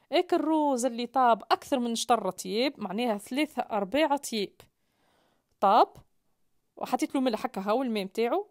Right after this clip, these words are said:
صفيته مليح من الماء متاعو، ومن بعد صبيته هو شايح فوق هاك ال-، الخ-، الطبقات اللي حطيناهم.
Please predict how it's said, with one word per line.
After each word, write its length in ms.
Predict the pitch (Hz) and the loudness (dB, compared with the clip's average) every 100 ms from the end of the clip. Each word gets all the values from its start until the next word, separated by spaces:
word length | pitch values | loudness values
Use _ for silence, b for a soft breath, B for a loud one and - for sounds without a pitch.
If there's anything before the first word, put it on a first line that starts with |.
| _ | _
صفيته 500 | - 359 - 294 208 | -2 -2 -2 -6 -6
مليح 360 | 196 185 247 214 | -6 -4 -6 -6
من 100 | 196 | -6
الماء 160 | 185 | -6
متاعو، 500 | 185 220 262 330 370 - | -6 -2 0 0 -4 -6
ومن 240 | 320 339 254 | -4 -2 0
بعد 240 | 254 269 | 0 0
صبيته 400 | 208 190 247 196 | -4 -6 -8 -8
هو 240 | 190 240 | -8 -6
شايح 520 | 175 - 180 226 - - _ _ _ _ _ _ _ _ _ _ _ _ | -6 -6 -4 -2 -4 -8 _ _ _ _ _ _ _ _ _ _ _ _
فوق 340 | - 330 320 254 | -10 -6 -2 -2
هاك 160 | 247 | -2
ال-، 180 | 214 202 | -6 -2
الخ-، 400 | 196 180 - - - 196 - - | -2 -4 -8 -8 -8 -8 -14 -20
الطبقات 480 | - - 240 240 226 | -8 -2 2 2 0
اللي 100 | 196 | -2
حطيناهم. 540 | - 202 180 175 214 | -8 -8 -8 -6 -4